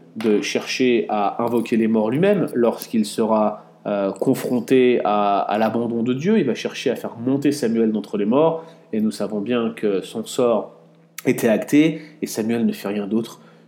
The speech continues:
que de lui rappeler. Donc ça ne sert à rien, c'est strictement interdit par la parole de Dieu, et j'ai encore ce verset par lequel, en quelque sorte, j'aimerais,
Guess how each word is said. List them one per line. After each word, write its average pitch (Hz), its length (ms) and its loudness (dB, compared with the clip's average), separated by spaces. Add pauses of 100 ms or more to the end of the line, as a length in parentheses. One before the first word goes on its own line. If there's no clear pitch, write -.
que - 120 -6
de 113 80 2
lui 110 380 2
rappeler. 110 480 0
Donc 147 220 2
ça 165 160 0
ne 160 40 -2
sert 190 380 0
à 180 160 4
rien, 175 380 2 (400)
c'est - 260 0
strictement 151 760 2
interdit 127 500 0
par 117 180 0
la 110 80 2
parole 113 380 2
de 110 100 0
Dieu, 185 280 2
et 135 100 4
j'ai 120 100 2
encore 147 320 2
ce - 80 -10
verset 214 380 2
par 120 120 2
lequel, 117 300 2
en 117 100 0
quelque 113 280 -2
sorte, 139 300 0
j'aimerais, 107 500 2